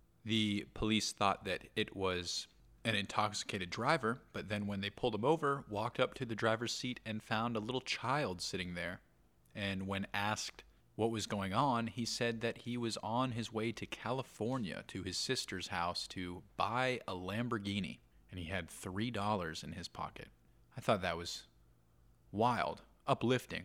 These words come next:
honestly, because I'm surprised a five-year-old knows how to pilot a vehicle.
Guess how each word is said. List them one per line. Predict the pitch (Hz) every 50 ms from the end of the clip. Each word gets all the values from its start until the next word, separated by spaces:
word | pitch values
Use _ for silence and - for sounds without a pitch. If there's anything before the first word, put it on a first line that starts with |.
| - - -
honestly, | - 90 90 90 90 - - - 92 101 113 123 -
because | 107 92 - - - 95 95 95 92 90 - - -
I'm | 117 123 139
surprised | - - - - 98 90 85 87 85 - - - -
a | -
five-year-old | - - 95 92 98 98 95 90 85 82 85 82 98
knows | 87 85 85 - -
how | 87
to | 85 80
pilot | - - - 90 87 85 82 78 - -
a | 80
vehicle. | - - 80 82 80 - - - -